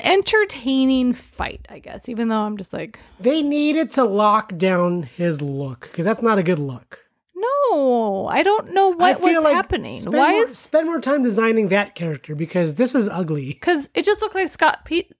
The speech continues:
Speaker 1: Peedman <laughs> with, like,
Speaker 2: He looks like he
Speaker 1: blue
Speaker 2: fell in, he looks like he
Speaker 1: skin.
Speaker 2: fell in a vat of ink.
Speaker 1: Yeah.
Speaker 2: I didn't
Speaker 1: He had
Speaker 2: like
Speaker 1: the
Speaker 2: it.
Speaker 1: same hair, had the same face with some fangs. He had a weird rib cage,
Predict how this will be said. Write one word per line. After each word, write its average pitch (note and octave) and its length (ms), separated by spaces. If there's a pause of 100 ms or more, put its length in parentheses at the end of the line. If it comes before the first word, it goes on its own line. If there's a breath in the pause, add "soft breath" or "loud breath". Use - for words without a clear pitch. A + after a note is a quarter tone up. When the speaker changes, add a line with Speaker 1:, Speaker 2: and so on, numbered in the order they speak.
(240)
Speaker 1:
Peedman C#4+ 460 (220)
<laughs> - 200
with, - 380 (300)
like, D4 280 (220)
Speaker 2:
He B3 140
looks C#4 140
like A#3+ 100
he B3+ 100
Speaker 1:
blue C#4+ 100
Speaker 2:
fell F4 360
in, E4 60 (100)
he B3+ 100
looks D4 120
like C4 80
he C#4 60
Speaker 1:
skin. C4+ 120
Speaker 2:
fell B3+ 100
in A3+ 80
a F#3 60
vat F3+ 260
of F3+ 100
ink. E3+ 360 (760)
Speaker 1:
Yeah. C4 140 (340)
Speaker 2:
I G3+ 100
didn't C4+ 120
Speaker 1:
He E4 40
had E4 120
Speaker 2:
like - 0
Speaker 1:
the F4 60
Speaker 2:
it. - 120
Speaker 1:
same D#4 240
hair, D4 420
had A3 100
the A3 60
same B3+ 280
face A#3+ 600 (160)
with G#3+ 140
some A3 140
fangs. F#3+ 500 (320)
He - 120
had B3 80
a B3+ 60
weird C4+ 320
rib A3 220
cage, - 480